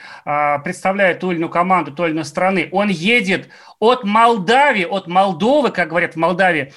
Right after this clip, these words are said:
вместе, слава богу, не один, а в дуэте, а, с певицей Натальей Гордиенко. Он едет, а, на Евровидение две тысячи двадцать один, если оно состоится, конечно.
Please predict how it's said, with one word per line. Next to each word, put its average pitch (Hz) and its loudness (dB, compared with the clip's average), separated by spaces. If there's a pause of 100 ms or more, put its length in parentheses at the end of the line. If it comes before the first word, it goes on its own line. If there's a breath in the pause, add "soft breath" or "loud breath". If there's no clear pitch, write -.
(380 loud breath)
вместе, 208 -2
слава 233 2
богу, 190 -2
не 190 -2
один, 208 0
а 170 2
в 147 -6
дуэте, 185 -2
а, 165 -4
с 160 -10
певицей 196 -4
Натальей 185 0
Гордиенко. 165 -2
Он 180 -6
едет, 165 -6 (380 loud breath)
а, 165 -6
на 160 -2
Евровидение 175 -2
две 151 -10
тысячи 156 -14
двадцать 151 -4
один, 202 -2
если 208 -4
оно 185 0
состоится, 202 -2
конечно. 196 0